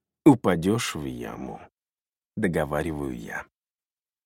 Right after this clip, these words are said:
Я помогаю ей встать, но дело уже сделано. Мы наконец-то просохли после того, как намокли под дождём, но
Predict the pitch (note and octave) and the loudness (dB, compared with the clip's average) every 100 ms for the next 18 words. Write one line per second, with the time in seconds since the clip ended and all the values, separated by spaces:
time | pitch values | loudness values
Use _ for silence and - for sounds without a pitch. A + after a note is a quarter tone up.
0 | _ - D#3+ F3 D3+ B2+ A#2 B2+ A2+ G#2+ | _ 6 6 8 6 8 8 8 8 6
1 | G#2 - - C#3 G#2+ - F2+ F2+ F2+ E2+ | 4 0 -2 -2 -2 -2 -2 -2 0 -2
2 | F2 C3 A2 F#2+ F#2 G2 F2+ G2 F#2+ D2 | 4 6 6 6 4 0 0 0 0 0
3 | A1+ - - _ _ _ _ _ _ _ | -4 -8 -16 _ _ _ _ _ _ _
4 | - B2+ D3+ G#2 G2 A2 A2+ - F#2 F2 | 2 6 6 4 4 4 2 -2 -4 -4
5 | E2+ - C3+ - F2+ G2+ - F#2+ F2 F#2 | -2 0 0 0 -4 -2 -2 -2 0 0
6 | G2 F#2+ F2+ F2 F2+ G#2 F2 - D2 C#2+ | 0 0 2 4 4 2 0 -2 -4 -4
7 | C#2 D#2 G#2+ G#2+ C#2+ - - | -4 0 2 2 0 -4 -12